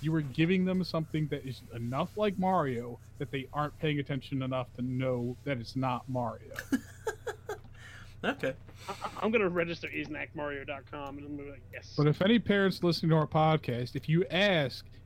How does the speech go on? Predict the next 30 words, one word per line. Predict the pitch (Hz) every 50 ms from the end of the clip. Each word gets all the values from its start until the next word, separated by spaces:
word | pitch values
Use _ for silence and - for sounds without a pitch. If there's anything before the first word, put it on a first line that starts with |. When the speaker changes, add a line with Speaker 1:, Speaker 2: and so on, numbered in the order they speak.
| - - - -
Speaker 1:
anybody, | 202 220 254 262 254 226 165 151 139 131 123 120 117 117 110 107 - - -
"Do | 151
you | 185 202 196 220 226 220
got | 196 214 214 208 208
Mario | 196 214 226 226 214 185 160 151 151
on | 143 135 135
that?" | 131 131 131 131 -
and | 139 131 139
it's | 131 -
not | 151 156 175 180
a | 185
Nintendo, | 185 185 185 175 196 202 208 208 214 214 214 226 220 - -
the | 151 147 139
answer | 143 147 151 151 139 - 156
is | 151 147 139 139
no. | 147 151 151 151 143 120 104 101 - -
Speaker 2:
Yeah, | - 139 123 110
but | 107 110 104
in | 131 147 165
all | 170 151 127
honesty, | 117 110 104 98 92 - - 95 82 78 - - - - - - - - - - -
do | - 135
you | 123 117 117
think | 117 - 117 104 92 101
it, | 107 - 92
GameStop's | 92 104 101 101 92 - 110 98 92 92
gonna | - 107 95 95
exist | 95 92 95 104 95 92 - 104
after | 95 92 - 104 98
this? | 92 95 92 92 - -